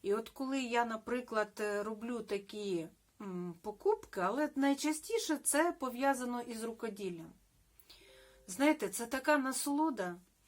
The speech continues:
Мені здається, що ось саме це є, е, відповіддю на питання: ми живемо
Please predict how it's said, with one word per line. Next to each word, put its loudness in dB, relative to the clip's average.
Мені 0
здається, 0
що -2
ось -6
саме -2
це 0
є, 0
е, 2
відповіддю -4
на -6
питання: -2
ми -2
живемо -6